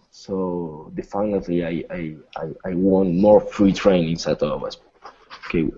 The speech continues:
I think that we need to improve our income from members or from the conference, but, uh, we need to improve our free trainings,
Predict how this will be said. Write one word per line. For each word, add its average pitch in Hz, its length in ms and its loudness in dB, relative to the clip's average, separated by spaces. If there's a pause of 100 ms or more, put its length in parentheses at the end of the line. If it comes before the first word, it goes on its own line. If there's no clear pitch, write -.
(280)
I 98 120 -4
think 107 240 2
that 95 100 2
we 92 140 0
need 92 240 2 (360)
to 95 100 -2
improve 90 720 2 (380)
our 95 360 2
income 104 520 2
from 92 720 0
members 123 920 8 (100)
or 95 320 -6
from 92 420 -10
the 87 80 -14 (100)
conference, 123 720 2 (400)
but, 92 420 -4
uh, 87 260 -2
we 104 160 0
need 127 280 2
to 113 320 8
improve 110 460 6
our 92 580 4
free 110 300 2
trainings, 101 680 2